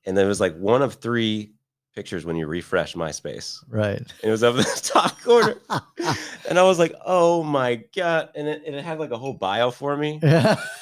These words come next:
Speaker 1: It was like,
Speaker 2: <laughs>
Speaker 1: listens to radio, like, his, or it was, like, the username was OK Radiohead, which I'm not totally against. Like, that's kinda cool.
Speaker 2: Yeah.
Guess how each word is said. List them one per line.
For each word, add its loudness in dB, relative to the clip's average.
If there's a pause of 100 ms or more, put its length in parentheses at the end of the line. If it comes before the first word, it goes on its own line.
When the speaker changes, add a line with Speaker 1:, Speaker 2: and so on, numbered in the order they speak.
(420)
Speaker 1:
It -4
was -4
like, 0 (400)
Speaker 2:
<laughs> 0
Speaker 1:
listens -2
to -14
radio, -4
like, -6
his, -14
or -4
it -8
was, -10
like, -10 (120)
the -8 (100)
username -6
was -8
OK -10
Radiohead, -8
which -12 (160)
I'm -18
not -10 (160)
totally -8
against. -10
Like, -12
that's -16
kinda -8
cool. -6
Speaker 2:
Yeah. 0